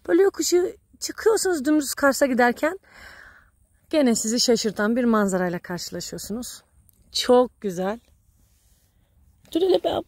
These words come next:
buradan ineyim. Yani inşallah. Arabayı da kilitleyelim. Ne olmaz, ne olmaz. Ne olmaz mesela.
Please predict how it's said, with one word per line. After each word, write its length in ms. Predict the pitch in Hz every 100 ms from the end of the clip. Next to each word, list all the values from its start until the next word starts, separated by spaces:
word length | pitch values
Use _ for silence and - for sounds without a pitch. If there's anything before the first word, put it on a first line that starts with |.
| -
buradan 200 | - 349
ineyim. 300 | 339 381 - - - - - - _ - - - - - - - - _ - - - - - - - - - _ - _ - - -
Yani 220 | 240 240
inşallah. 380 | 226 - 294 277 - _ _ _ _ _ - - - - - - - _ - - - -
Arabayı 220 | 220 208
da 40 |
kilitleyelim. 600 | - - - 208 208 269 - _ _ _ _ _ - - _ _ _ -
Ne 140 | 214
olmaz, 560 | 214 220 214 220 247 -
ne 80 | 208
olmaz. 680 | 202 202 196 233 - - - _ - - _ _ _ _ _ _ _ _
Ne 60 | 339
olmaz 540 | 480 320 302 453 - - -
mesela. 400 | 262 214 - 170